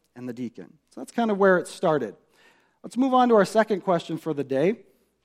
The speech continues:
What is the job of a deacon? What is the job of a deacon? Now, this is an important question for us to ask because you say, "Well, if I'm gonna do a specific job, I need to know, I need to know the job description, right?"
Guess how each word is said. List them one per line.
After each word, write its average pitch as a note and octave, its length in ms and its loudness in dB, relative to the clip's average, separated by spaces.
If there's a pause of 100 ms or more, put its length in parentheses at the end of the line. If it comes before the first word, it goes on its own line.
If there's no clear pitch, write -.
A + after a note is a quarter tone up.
(140)
What F3+ 140 -4
is A3+ 120 -6
the C4+ 100 -6
job C#3+ 500 -2 (220)
of C#3+ 120 -6
a D3 60 0
deacon? B2+ 420 -8 (480)
What D3+ 120 -6
is D3 100 -10
the D3+ 80 -10
job C#3 480 0
of A#2 100 -12
a A#2 60 -8
deacon? F#2+ 440 -16 (520)
Now, G#3+ 100 2
this A3 120 2
is A3 60 -4
an G3+ 60 2
important F#3 380 2
question F3 280 2
for E3+ 140 -4
us D#3+ 140 -2
to - 160 -14
ask D3+ 280 -4
because C3+ 280 -14
you C3+ 80 -14
say, D3 360 -2 (520)
"Well, C3+ 420 -4
if C3 160 -10
I'm B2 120 -8
gonna F3+ 180 -2
do E3 220 -2
a C3 60 -4
specific - 500 -16
job, D#3 440 -4
I B2 100 -12
need D#3 300 -6
to B2+ 80 -20
know, C#3 380 -4 (180)
I A#2 120 -10
need E3 160 -2
to C#3+ 80 -8
know D3+ 180 -2
the C3+ 80 -12
job E3+ 320 -2
description, - 500 -14 (180)
right?" C3 320 -4